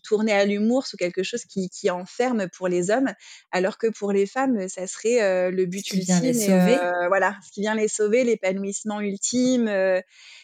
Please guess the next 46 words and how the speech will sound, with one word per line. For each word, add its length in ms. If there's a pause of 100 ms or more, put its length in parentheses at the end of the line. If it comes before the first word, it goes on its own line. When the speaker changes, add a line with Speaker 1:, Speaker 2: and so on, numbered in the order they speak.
(200)
Speaker 1:
et 180
finalement, 840
heu, 140
je, 140
je 160
suis 180
pas 180
si 200
certaine 360
que 140
ça. 140
Enfin, 200
je, 140
<laughs> 520
là 100
aussi, 180
je 140
pense 180
que 100
il 200
va, 80
ça 160
va 80
faire 180
débat, 260
mais 140
je 100
pense 320
que 200 (420)
je, 160
je 140
parle 180
en 100
termes, 260
heu, 480
de, 180
de, 260
de 120
groupes 260
sociaux, 440 (420)
pas 100
à 80
titre 240
individuel, 600
mais, 120
hem, 400